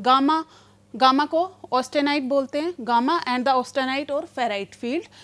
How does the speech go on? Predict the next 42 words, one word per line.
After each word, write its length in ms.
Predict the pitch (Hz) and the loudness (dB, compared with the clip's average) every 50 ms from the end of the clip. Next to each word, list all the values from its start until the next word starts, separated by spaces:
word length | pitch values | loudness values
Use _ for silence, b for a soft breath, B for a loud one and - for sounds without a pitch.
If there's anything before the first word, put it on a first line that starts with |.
| B B B B B | B B B B B
A 220 | - 269 294 339 339 | 6 8 8 6 6
four 220 | - 381 403 415 | 2 0 0 0
will 180 | 370 349 330 311 | 2 0 0 0
show 260 | - - 330 311 311 | 0 0 2 2 2
the 140 | 254 294 294 | 2 2 0
point 520 | 294 - 294 277 262 247 247 269 285 - - | 2 0 0 0 2 0 -2 -2 -4 -6 -6
in 140 | 269 262 262 | -4 -4 -2
this 180 | 254 254 240 - | -2 -4 -6 -6
case 240 | - 247 240 - | -6 -8 -6 -2
where 280 | 247 247 269 294 330 370 | 2 2 4 4 4 2
the 200 | 339 277 269 - | 0 0 0 2
alpha 320 | 254 247 254 262 - 330 320 | 2 2 0 0 0 0 0
will 180 | 294 302 285 | 0 0 -2
change 380 | 262 - 277 247 247 247 233 - | -2 -4 -4 -4 -4 -6 -8 -8
to 200 | - 277 330 440 - _ _ - | -8 -8 -8 -8 -10 _ _ -10
delta 440 | 180 233 233 220 220 - 277 302 - | -6 -4 -4 -4 -4 -4 -6 -6 -6
at 160 | - 202 190 | -6 -8 -8
the 140 | 185 254 370 - _ _ _ - | -8 -8 -8 -10 _ _ _ -6
higher 220 | 285 311 311 294 | -2 0 0 0
temperature 580 | - 220 190 175 - 196 196 190 - 247 320 - B B B B B B B - | 0 -4 -6 -8 -8 -10 -12 -8 -6 -6 -6 -6 B B B B B B B 0
and 200 | 330 339 320 - | 2 2 2 2
A 160 | - 269 285 302 | 2 2 2 2
C 280 | - - 370 370 403 415 | 2 2 2 2 2 2
M 140 | 415 427 415 - - | 0 -2 -4 -4 -2
will 180 | 269 277 269 | -2 0 0
show 260 | 262 - - 285 277 277 | -2 -2 -2 -2 0 0
the 140 | 285 285 | 0 0
boundary 400 | 240 262 254 233 240 247 262 277 | 0 0 0 0 0 -2 -2 -4
between 400 | 254 214 226 - 226 226 220 214 | -4 -4 -6 -6 -6 -4 -4 -2
the 180 | 214 302 370 427 453 B B B B B B - | 0 2 2 2 2 B B B B B B -4
gamma 360 | 185 226 220 220 233 269 349 453 440 - - - | -2 0 0 2 4 4 2 2 0 -4 -6 -2
and 260 | - 233 226 226 220 196 | 0 2 2 2 0 0
the 220 | 285 359 392 381 - _ - - - | 0 0 0 -2 -4 _ -18 -8 -4
austenite 640 | 220 220 220 - - 220 202 208 226 302 415 - - - | -4 -4 -4 -6 -8 -8 -6 -4 -2 -2 -4 -4 -8 -14
cementite 720 | - - 226 190 180 180 175 175 - 220 269 427 480 - - _ _ _ | -10 -8 -6 -6 -6 -6 -6 -4 -2 0 0 0 -2 -4 -10 _ _ _
field। 240 | - - 208 175 170 - B B B B B | -10 -8 -8 -8 -10 -14 B B B B B
So, 140 | B - 254 | B -6 -4
these 320 | 220 247 285 311 311 294 - | -2 0 0 0 0 0 -2
terms 420 | 269 240 226 247 269 - - - - _ - | -2 0 0 -2 -4 -6 -10 -16 -20 _ -4
will, 280 | 202 220 233 226 233 226 - - - | 0 0 0 0 -2 -6 -12 -12 -6
we 180 | 196 240 226 | -4 -2 -2
will 180 | 196 226 247 | -2 -2 -4